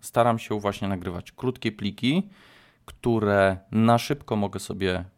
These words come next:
odsłuchać. Na szczęście właśnie rekordery, mm, również komórki, bo komórką też było nagrywanych parę odcinków, pozwalają na to dosyć łatwo.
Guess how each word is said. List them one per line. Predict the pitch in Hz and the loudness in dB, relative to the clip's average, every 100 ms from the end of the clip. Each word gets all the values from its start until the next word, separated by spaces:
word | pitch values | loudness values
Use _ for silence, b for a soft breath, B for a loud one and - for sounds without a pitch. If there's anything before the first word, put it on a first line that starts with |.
| - | -8
odsłuchać. | - - 95 101 147 - | -6 -4 0 0 0 -4
Na | 101 92 | -8 -8
szczęście | - 92 92 - 95 | -4 -6 -6 -8 -6
właśnie | 95 - 95 | -6 -6 -4
rekordery, | 95 107 101 92 95 90 87 87 | -2 -2 0 0 0 0 -6 -8
mm, | 90 87 - - - _ - _ _ - | -10 -12 -16 -20 -20 _ -20 _ _ -12
również | 101 98 98 | -8 -4 -4
komórki, | - 123 135 113 95 | 2 6 6 4 -4
bo | 90 | -6
komórką | - 95 92 - 90 | -4 -4 -4 -4 -6
też | - 87 | -6 -8
było | 87 87 | -6 -6
nagrywanych | 85 87 85 87 82 | -6 -8 -8 -10 -8
parę | 82 | -10
odcinków, | - - 85 85 127 - B B B | -10 -12 -10 -8 -10 -12 B B B
pozwalają | 104 98 98 90 90 | -4 0 2 2 2
na | 87 | -4
to | 90 | -6
dosyć | 87 - - | -8 -8 -6
łatwo. | 80 - 135 | -4 0 0